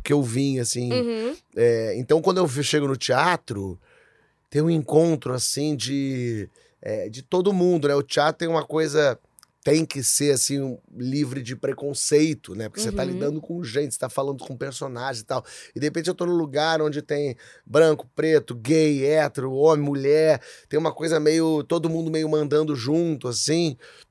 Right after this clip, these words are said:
Speaker 1: É, claro que não tá nunca livre de preconceitos, porque sempre tem e tal, mas,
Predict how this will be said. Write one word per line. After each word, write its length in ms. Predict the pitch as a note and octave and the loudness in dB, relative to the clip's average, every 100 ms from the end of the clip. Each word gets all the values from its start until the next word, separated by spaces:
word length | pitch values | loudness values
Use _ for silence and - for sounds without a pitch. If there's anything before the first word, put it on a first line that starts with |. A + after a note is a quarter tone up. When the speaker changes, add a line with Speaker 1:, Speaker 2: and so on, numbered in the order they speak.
| _ A2+ | _ -2
Speaker 1:
É, 760 | A#2 G#2+ G#2 F#2+ F#2 D#2 C2+ | 0 0 -4 -8 -10 -12 -14
claro 240 | - C#3 D3+ | -4 -2 -2
que 80 | C#3 | -4
não 120 | C3 | -4
tá 120 | B2 | -4
nunca 260 | B2+ C3+ B2+ | -2 -4 -2
livre 380 | B2+ D3+ A#2+ | 2 2 2
de 240 | A2 B2 C3 | -2 -4 -4
preconceitos, 800 | - A#2 - A#2 - B2+ B2+ - | -6 -6 -4 -2 0 0 0 -4
porque 180 | - | -6
sempre 300 | A2+ B2 A#2+ | -4 -4 -6
tem 220 | G#2+ B2 A#2 | -6 -6 -4
e 40 | |
tal, 180 | A#2+ G#2+ | -6 -8
mas, 300 | A2 G#2 | -8 -10